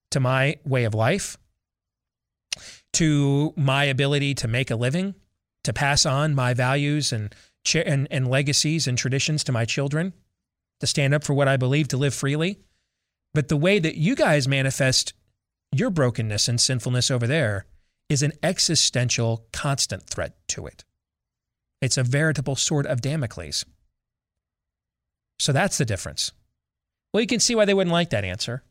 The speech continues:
okay? And a lot of those decisions are gone, or a lot of those relationships are gone. But I bring that up in the context of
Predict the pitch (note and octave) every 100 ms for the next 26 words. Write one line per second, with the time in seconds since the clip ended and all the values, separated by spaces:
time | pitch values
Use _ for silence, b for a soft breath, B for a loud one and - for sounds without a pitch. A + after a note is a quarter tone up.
0 | _ - A#2 B2+ C3+ B B - D#3 D#3
1 | D#3 D#3 D#3 D#3 - C#3+ F3 D3 D3+ D3+
2 | - _ C#3+ C#3+ G3 C3+ - _ _ _
3 | _ _ _ _ _ C#3 C#3 D3 D3+ D3
4 | C3+ C#3+ D3+ D#3+ D#3+ - D3+ F3 - -
5 | _ _ _ _ _ _ _ - D#3 D3+
6 | C3 F3+ D#3+ D3+ G3+ F#3 C#3+ C#3+ F3+ G3+
7 | F3 C#3 - B2 A2+ A2+